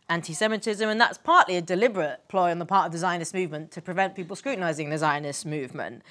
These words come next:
Um, I think we may talk more about, you know, things like the I H R A, which I think is a illegitimate attempt to basically use the Jewish community as human shields to protect Israeli apartheid.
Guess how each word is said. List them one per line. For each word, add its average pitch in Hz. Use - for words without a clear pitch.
Um, 170
I 165
think 170
we 175
may 185
talk 165
more 175
about, 156
you 170
know, 143
things 151
like 156
the 156
I 147
H -
R 139
A, 135
which 143
I 156
think 147
is 139
a 135
illegitimate 180
attempt -
to 151
basically 202
use 170
the 160
Jewish 175
community 175
as 143
human 170
shields 190
to -
protect -
Israeli 147
apartheid. 214